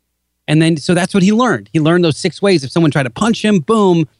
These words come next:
he could get into it. If they tried to go for his legs, boom, he could get into it, and that he could, he could end the match. And so when someone, when you're at a networking event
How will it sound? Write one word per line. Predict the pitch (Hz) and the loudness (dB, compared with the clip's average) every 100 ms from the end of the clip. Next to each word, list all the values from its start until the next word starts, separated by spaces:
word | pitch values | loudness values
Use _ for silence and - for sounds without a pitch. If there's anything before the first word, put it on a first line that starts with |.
| _ 170 | _ -4
he | |
could | 160 | 0
get | 160 | 0
into | 156 127 | 0 -2
it. | 104 | -4
If | 104 | -4
they | 147 | -2
tried | 160 | 0
to | 151 | 0
go | 151 | 0
for | 143 | -2
his | 127 | 0
legs, | 175 180 143 | 0 -2 -2
boom, | 180 170 | 0 2
he | 147 | 2
could | 139 | 0
get | 147 | -2
into | 151 131 | 0 -2
it, | 117 | -2
and | 123 | -2
that | 131 127 | -2 -4
he | 123 | -4
could, | 127 120 _ _ - | -4 -6 _ _ -4
he | |
could | 131 139 | -2 -2
end | 131 131 120 | 0 0 2
the | |
match. | 139 180 113 - | 0 0 -4 -8
And | 120 | -6
so | 139 139 131 - _ _ _ | -2 0 -2 -10 _ _ _
when | 156 160 | 0 0
someone, | 131 196 220 214 160 | 0 0 2 2 0
when | 143 | 2
you're | 156 | 2
at | 185 | 2
a | 143 | 2
networking | 127 208 220 160 110 | 2 2 -2 -2 -2
event | 104 98 110 | -2 -4 -4